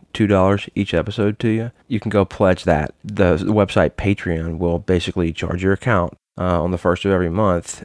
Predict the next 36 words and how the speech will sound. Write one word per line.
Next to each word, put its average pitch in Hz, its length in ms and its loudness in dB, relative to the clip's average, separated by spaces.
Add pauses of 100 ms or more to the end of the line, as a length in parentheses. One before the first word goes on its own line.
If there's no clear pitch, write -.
(120)
uh, 82 320 0
for 87 220 -2
each 87 240 -4
episode 98 340 0
that's - 160 -8
came 90 220 0
out. 110 340 -4
And, 87 260 0
uh, 82 280 2
that's 87 200 0
a - 40 -8
good 85 120 -2
way 87 120 2
to 80 80 4
support - 300 -2
the - 80 -6
show 87 260 2
if 85 120 -4
you're 85 100 0
interested 80 320 -2
in 82 120 -2
doing 92 220 0
that. 71 240 -2 (100)
And 82 100 -2
I'll 82 60 0
have 85 160 0
a 82 60 -2
link 87 220 0
to - 80 -2
that 82 180 -2
in - 0 -
the - 80 -6
show 78 180 0
notes 80 240 0
as 85 80 -6
well. 92 300 -4